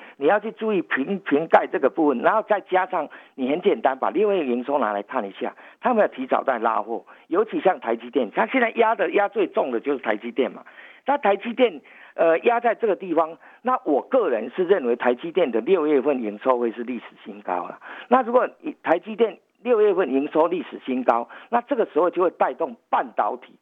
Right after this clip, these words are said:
第一个我讲的半导体，春江水暖鸭先知，台积电没中，三四四三的创意礼拜五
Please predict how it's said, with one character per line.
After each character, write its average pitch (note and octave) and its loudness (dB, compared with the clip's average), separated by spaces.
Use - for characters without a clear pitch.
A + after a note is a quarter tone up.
第 G3 -12
一 F3 -10
个 C3 0
我 A#2+ 4
讲 A#2+ 0
的 G2 -6
半 C3 -2
导 G#2 -2
体， - -20
春 B3 -4
江 A#3+ 4
水 F#3+ 2
暖 D3 0
鸭 D#3 4
先 D3+ -4
知， D#3 -2
台 D#3 0
积 G#3 -8
电 G#3 2
没 B2 0
中， B2+ 0
三 A3 -8
四 G#3+ -2
四 D#3+ -2
三 D#3+ 4
的 D3 -4
创 D#3 0
意 C#3+ -4
礼 G#2 -10
拜 D3 2
五 G2+ -12